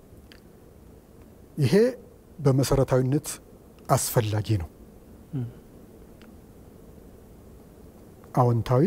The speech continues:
Speaker 1: ስነ ልቦናዊ መዋቅር ወይም አንጓ
Speaker 2: እም።
Speaker 1: እንደ መሰረት። ሁለተኛው ጥሪቶች እንዳሉንም ማሰብ። ምን አይነት ጥሪቶች?
Speaker 2: ምን አይነት? አዎ።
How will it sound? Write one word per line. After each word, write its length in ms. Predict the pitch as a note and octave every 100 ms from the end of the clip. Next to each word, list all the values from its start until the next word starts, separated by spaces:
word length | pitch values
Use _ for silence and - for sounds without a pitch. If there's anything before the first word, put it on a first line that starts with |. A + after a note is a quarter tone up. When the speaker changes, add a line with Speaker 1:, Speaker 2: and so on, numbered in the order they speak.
| B3+ - - - - - - - - - - -
Speaker 1:
ስነ 320 | - F3+ F3+ G3 G3+ -
ልቦናዊ 520 | C#3+ A#2+ B2 B2 B2 D#3+ F3
መዋቅር 500 | A#2 A2+ - - - - - -
ወይም 220 | B2+ D3+ D3
አንጓ 280 | B2 A2+ A#2+ - - - D#3+
Speaker 2:
እም። 320 | C3 A#2+ A#2+ A#2 - - - A3
Speaker 1:
እንደ 220 | C#3 B2
መሰረት። 460 | A#2 A2 A#2 G#2+ - - - - - - - - - - - - - -
ሁለተኛው 680 | E3+ B3 - F#3 D#3 E3 B3 - - - - - - - -
ጥሪቶች 540 | B3 B3 - G#3+ - -
እንዳሉንም 720 | E3 D3+ C#3 C3 C3+ C3+ C4+ - - B2+
ማሰብ። 440 | C3 - - G#2+ - - - -
ምን 180 | G3+ A3+
አይነት 240 | F#3+ D3
ጥሪቶች? 440 | - C#3 - A2 - D3+
Speaker 2:
ምን 180 | D3
አይነት? 300 | B2+ A#2 A2 -
አዎ። 360 | A#2+ A2+ A#2